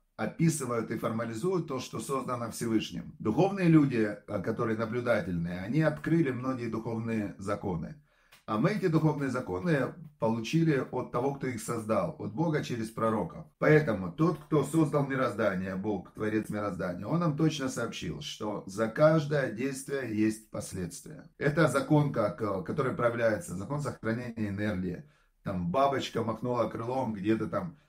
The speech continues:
То есть за каждое действие есть последствия. То есть эта логика в этом понятна. И именно это, если схватить эту мысль и внутри спросить себя: "Что же я натворил, да, вот я же, сколько я сделал таких вещей, которые, ой-ой-ой".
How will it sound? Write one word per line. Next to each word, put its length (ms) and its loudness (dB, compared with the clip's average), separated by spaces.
То 100 -6
есть 260 -10
за 160 0
каждое 380 2
действие 520 -2
есть 320 0
последствия. 760 -4
То 120 -12
есть 140 -10
эта 240 -2
логика 480 -4
в 40 0
этом 220 0
понятна. 480 -4
И 140 6
именно 240 2
это, 460 4
если 360 2
схватить 480 2
эту 220 -2
мысль 460 -6
и 240 2
внутри 480 4
спросить 560 -2
себя: 200 -2
"Что 280 -4
же 80 2
я 100 4
натворил, 560 0
да, 220 0
вот 240 -4
я 140 -2
же, 200 -6
сколько 400 -2
я 140 4
сделал 420 -2
таких 380 -6
вещей, 320 -6
которые, 420 -2
ой-ой-ой". 640 -4